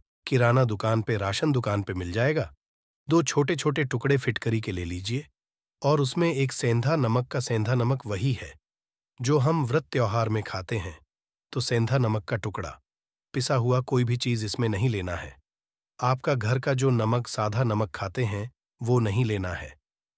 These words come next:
आपको यही चीज लेना है। पहला है सात पीस कपूर लेना है,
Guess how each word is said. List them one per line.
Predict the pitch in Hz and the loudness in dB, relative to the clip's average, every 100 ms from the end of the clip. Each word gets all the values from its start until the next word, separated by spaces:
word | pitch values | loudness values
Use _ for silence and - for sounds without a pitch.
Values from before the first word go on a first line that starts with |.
| - | -4
आपको | 123 123 - 120 | 0 0 0 0
यही | 110 127 | 2 0
चीज | 127 107 95 | -2 -4 -4
लेना | 90 87 | -6 -6
है। | 85 - _ _ _ _ _ - | -8 -12 _ _ _ _ _ -4
पहला | 117 127 147 | 0 2 2
है | 127 139 | 2 0
सात | 135 - 113 113 | -4 -2 0 -2
पीस | - 92 80 - - _ _ - | -6 -10 -10 -12 -16 _ _ -6
कपूर | 110 113 143 | -6 0 0
लेना | 131 117 117 | 2 2 2
है, | 104 131 | 0 -6